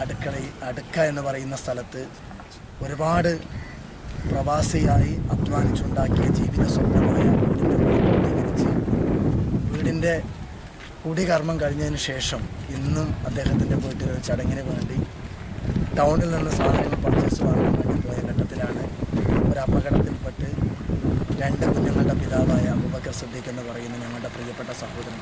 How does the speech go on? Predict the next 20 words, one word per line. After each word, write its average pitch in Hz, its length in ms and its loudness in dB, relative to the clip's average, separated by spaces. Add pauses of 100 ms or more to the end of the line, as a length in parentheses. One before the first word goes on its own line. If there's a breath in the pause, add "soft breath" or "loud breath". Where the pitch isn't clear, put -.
മരിച്ചു 131 320 -6
പോകുന്നത്. 113 320 -8 (1120)
ഞാൻ 147 200 -2
ആ 165 40 2 (240)
ബോഡി 170 320 2 (880)
മോർച്ചറിയിലേക്ക് 170 720 4
എത്തിയ 190 260 2 (300)
സമയത്ത് 175 420 4
തന്നെ 143 240 4 (840)
ആദ്യം 156 260 4
കണ്ട 151 240 2
ഹൈവേ 151 280 2 (360)
എസ് - 180 2
ഐയും 151 260 0
കുമ്പള 147 240 2 (120)
എസ് - 160 2
ഐ - 80 4
അടക്കമുള്ള 139 420 0
ആളുകളും 131 340 -2 (840)
ഡോക്ടറും 165 460 6